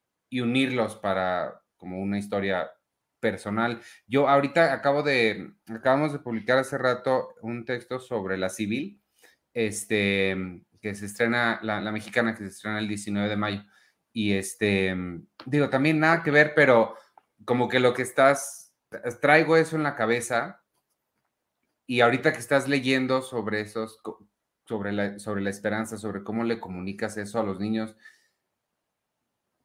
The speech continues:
pues, hay cosas muy <laughs> duras que, que muy, muy difíciles, ¿no? La historia de, de, de la civil, pues, es sobre una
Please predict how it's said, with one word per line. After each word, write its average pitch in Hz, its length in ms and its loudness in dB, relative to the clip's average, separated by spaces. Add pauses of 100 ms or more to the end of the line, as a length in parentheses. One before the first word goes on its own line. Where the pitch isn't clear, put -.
(380)
pues, - 260 -10 (760)
hay 127 140 -6
cosas 123 360 -10
muy 135 220 2
<laughs> - 0 -
duras 135 560 0
que, 104 520 2
que 101 420 4
muy, 107 200 0
muy 127 160 2
difíciles, 123 560 -4
¿no? 113 100 -2
La 120 120 0
historia 120 340 0
de, 120 220 2
de, 101 220 -2
de 101 140 -2
la 98 140 -2
civil, 107 340 -2
pues, 104 120 -10
es 110 120 -4
sobre 113 220 -2
una 110 400 -2